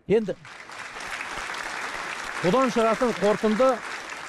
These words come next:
сіздер қазір өте үлкен мәселені көтеріп отырсыздар.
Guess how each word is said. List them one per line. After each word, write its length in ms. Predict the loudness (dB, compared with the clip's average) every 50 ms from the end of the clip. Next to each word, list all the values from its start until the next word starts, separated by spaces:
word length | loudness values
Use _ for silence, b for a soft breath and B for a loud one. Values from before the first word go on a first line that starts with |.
| -12 -10 -8
сіздер 300 | -4 0 4 4 4 4 6
қазір 320 | 4 4 6 6 6 4
өте 160 | 6 6 6
үлкен 240 | 4 6 6 4 6 6
мәселені 460 | 4 4 2 2 2 2 2 4 2
көтеріп 320 | 2 4 4 4 4 4 2
отырсыздар. 420 | 2 0 -4 -6 -4 -4 -4 -4